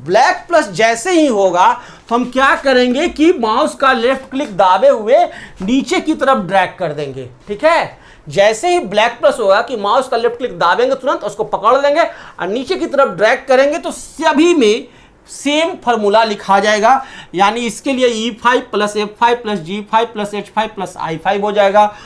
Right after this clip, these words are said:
और इस वाले के लिए ई सिक्स प्लस एफ़ सिक्स प्लस जी सिक्स प्लस एच सिक्स प्लस आई सिक्स हो जाएगा। इस तरह से वो फॉर्मूला ऑटोमेटिक लिखा जाएगा। अब देखिए ये काम हम कितना आसानी से करते हैं। देखिए व्हाइट प्लस से सिलेक्ट है,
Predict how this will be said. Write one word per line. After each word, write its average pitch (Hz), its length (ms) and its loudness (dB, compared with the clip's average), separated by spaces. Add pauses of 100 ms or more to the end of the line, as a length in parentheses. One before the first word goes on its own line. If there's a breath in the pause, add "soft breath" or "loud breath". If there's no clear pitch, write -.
(220 loud breath)
और 196 280 0
इस - 200 -2
वाले 233 260 2
के 240 120 -6
लिए 240 120 4
ई 226 240 -4
सिक्स - 280 -8
प्लस 220 300 -4
एफ़ 214 300 -2
सिक्स 240 220 -10
प्लस 214 220 -2
जी 175 200 -6
सिक्स - 220 -10
प्लस 180 300 -6 (480 soft breath)
एच 170 120 -4
सिक्स 208 180 -10
प्लस 208 240 -6 (140)
आई 160 160 -4
सिक्स 208 220 -12
हो 233 60 -2
जाएगा। 220 260 2
इस 254 180 -8
तरह 269 120 2
से 262 140 0
वो 320 220 0
फॉर्मूला 233 300 2
ऑटोमेटिक 240 680 0 (380 loud breath)
लिखा 220 320 0
जाएगा। 185 340 4 (360 loud breath)
अब 190 140 0
देखिए 254 260 0
ये 285 120 -2
काम 254 240 2
हम 254 120 2
कितना 240 300 -2
आसानी 220 300 0
से 202 140 -6
करते 165 300 -6
हैं। 143 200 -6
देखिए 190 300 -6 (540 loud breath)
व्हाइट 208 320 0
प्लस 269 140 0
से 269 120 0
सिलेक्ट 269 340 0
है, 294 120 4